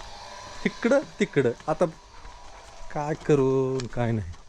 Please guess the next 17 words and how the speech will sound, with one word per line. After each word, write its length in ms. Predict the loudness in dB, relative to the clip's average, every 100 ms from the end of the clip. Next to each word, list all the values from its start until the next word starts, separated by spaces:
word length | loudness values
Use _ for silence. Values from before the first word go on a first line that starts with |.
| -8 -8 -10 -16 -6
तुझं 140 | 2 4
आयुष्य 400 | 6 4 6 4
इथं 160 | 4
चाललं 380 | 2 2 4 2
तरी 120 | 0 0
तुला 140 | 0 0 2
काय 180 | 4 4
समजाना. 500 | 2 0 2 2 0 -4 -16 -16 -12 -10 -8 -10 -10 -8 -6 -6 -8 -14 -12 -12 -6 -6 -6 -12 -16 -12 -6 -6 -6 -12 -14 -14 -12 -10 -8 -8 -10 -12 -12 -14 -16 -18 -12 -10 -10 _ -16 -16 -16 -18 -20 -4 -2
या 60 |
पाणी, 260 | 0 -2 -2 -4
चला, 140 | -6 -8 -18 -20 -20 -20 -20 -20 -20 -20 -20 -18 -16 -18 -18 -18 -12 0
दिवसाने 360 | 0 2 -2
तोंड 260 | 0 0 2
दावलं, 260 | 2 2 0
ऊन 260 | 0 0
पडलं 320 | -2 -4 -2
आज, 120 | -2